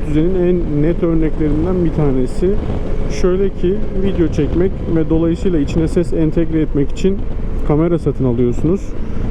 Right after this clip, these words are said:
Ki benimki GoPro. Ancak bu kameraya doğrudan mikrofon bağlayamıyorsunuz. Sistem size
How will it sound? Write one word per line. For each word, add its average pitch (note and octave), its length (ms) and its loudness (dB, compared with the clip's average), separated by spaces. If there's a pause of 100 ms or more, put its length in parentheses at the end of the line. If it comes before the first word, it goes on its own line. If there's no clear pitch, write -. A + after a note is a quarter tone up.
(220)
Ki D#3+ 100 2
benimki D3 300 0
GoPro. C#3+ 560 0 (1160)
Ancak F#3 420 0
bu F3+ 80 -4
kameraya F3+ 460 0
doğrudan E3+ 380 2
mikrofon E3 540 0
bağlayamıyorsunuz. D#3 840 0 (340)
Sistem E3+ 480 0
size D#3+ 460 0